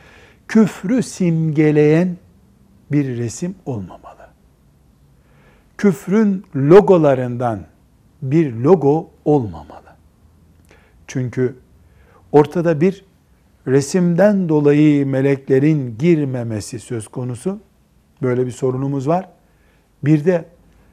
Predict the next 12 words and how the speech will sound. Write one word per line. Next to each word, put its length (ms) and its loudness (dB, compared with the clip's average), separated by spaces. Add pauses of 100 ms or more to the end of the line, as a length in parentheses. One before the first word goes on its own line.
(160)
çocuğumuzun 800 -2 (640)
göğsündeki 920 0 (340)
tişörtte 800 -2 (300)
bulunan 560 -2
resim 540 -4 (720)
veya 540 2 (260)
filanca 480 0
isim 580 -4
yüzünden 640 -6 (600)
çocuğumuzun 1000 -4
şuur 460 -2
altına 760 -6